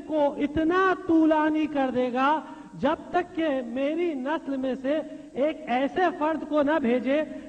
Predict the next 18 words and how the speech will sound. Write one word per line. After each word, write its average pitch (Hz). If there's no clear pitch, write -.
जिसका 294
नाम 285
मेरा 247
नाम 294
होगा 269
और 254
जिसकी 269
कुनियत 254
मेरी 285
कुनियत 269
होगी। 196
वो 302
दुनिया 285
को 277
अदल 311
व 320
इंसाफ 302
से 330